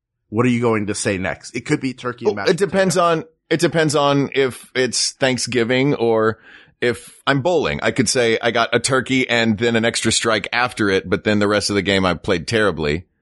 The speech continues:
Speaker 1: Right.
Speaker 2: Um, or I could say turkey and raspberry bacon chitlin slaw.
Speaker 1: Sure, sure you can. But, but what would, if you were to play Family Feud with this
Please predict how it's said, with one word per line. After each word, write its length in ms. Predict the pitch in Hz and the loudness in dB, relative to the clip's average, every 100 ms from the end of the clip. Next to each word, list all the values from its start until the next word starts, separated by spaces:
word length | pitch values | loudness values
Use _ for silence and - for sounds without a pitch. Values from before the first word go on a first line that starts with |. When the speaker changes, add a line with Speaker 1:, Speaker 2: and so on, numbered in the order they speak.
| _ - | _ -16
Speaker 1:
Right. 220 | 107 95 _ _ - | -14 -14 _ _ -4
Speaker 2:
Um, 500 | 87 85 82 80 82 _ _ _ _ _ _ _ _ _ _ _ _ _ _ _ _ _ _ _ - | 0 0 0 -4 -8 _ _ _ _ _ _ _ _ _ _ _ _ _ _ _ _ _ _ _ -4
or 240 | 123 123 | 0 2
I 100 | 120 | 0
could 240 | 120 127 101 | 0 -2 -2
say 480 | - 113 107 110 - _ _ _ _ - | 0 2 2 0 -6 _ _ _ _ -4
turkey 540 | 123 113 120 117 113 | -2 0 0 2 2
and 480 | 110 107 104 101 92 - - | 2 2 2 0 0 -4 -4
raspberry 1040 | 92 120 113 104 98 117 113 110 107 107 | -2 0 2 0 0 0 2 2 2 0
bacon 760 | 95 110 107 113 107 107 101 | 0 -2 0 0 2 2 0
chitlin 400 | 87 156 117 90 | 0 -2 0 0
slaw. 500 | - - 71 57 - _ _ _ _ _ _ _ _ _ _ _ _ _ _ _ _ _ _ | -2 -2 0 0 -4 _ _ _ _ _ _ _ _ _ _ _ _ _ _ _ _ _ _
Speaker 1:
Sure, 420 | - - 190 - - | -10 -2 -2 -2 -10
sure 180 | - 160 | -4 -4
you 120 | 107 | -2
can. 260 | 151 110 90 | 0 0 0
But, 200 | 127 - | -2 0
but 140 | 147 - | -4 -2
what 180 | 147 196 | -2 2
would, 200 | 170 147 147 | 0 -2 -6
if 160 | 156 | -4
you 100 | 165 | -4
were 140 | 208 190 | -2 0
to 120 | 160 | -2
play 280 | - 156 135 | -2 -2 -2
Family 380 | - 147 139 120 | -2 -2 -2 -4
Feud 280 | 160 156 | -2 -2
with 160 | 98 - | -2 -8
this 320 | 71 - - | -10 -12 -14